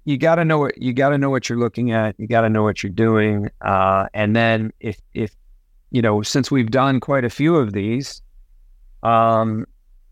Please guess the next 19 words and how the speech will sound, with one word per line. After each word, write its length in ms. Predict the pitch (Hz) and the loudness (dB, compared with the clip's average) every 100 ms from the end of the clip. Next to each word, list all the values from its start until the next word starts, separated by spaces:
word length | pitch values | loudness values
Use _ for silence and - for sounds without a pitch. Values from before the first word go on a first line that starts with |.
| _ | _
we're 300 | 127 135 135 - | -2 0 0 0
able 320 | 147 156 143 | 0 0 0
to, 100 | 131 - _ _ _ | -2 -8 _ _ _
to 140 | - | -6
make 340 | 120 131 139 123 | -2 0 0 0
that 260 | 127 120 - | -2 -2 -4
process, 380 | 127 117 - - - | -2 -2 -4 -10 -4
to 120 | 110 | -4
parallel 480 | - 139 143 123 117 | 0 2 4 4 0
process, 600 | - 117 110 117 107 - | 0 0 0 -4 -8 -6
we 160 | 110 | -8
call 340 | - 110 110 110 | -2 0 2 2
it, 100 | 104 | 0
or 120 | 101 | -4
stacking 540 | 87 - 123 120 123 113 | -4 -2 0 0 0 0
and 100 | 104 | -2
synchronizing, 1000 | - 117 117 113 104 101 101 98 98 - - - - - _ _ - - - _ - | -2 -2 0 0 0 0 -2 -4 -4 -8 -18 -20 -20 -20 _ _ -20 -20 -20 _ -2
uh, 200 | 101 95 | 0 0
tasks, 640 | - 117 101 92 - - | -2 -2 0 -4 -10 -16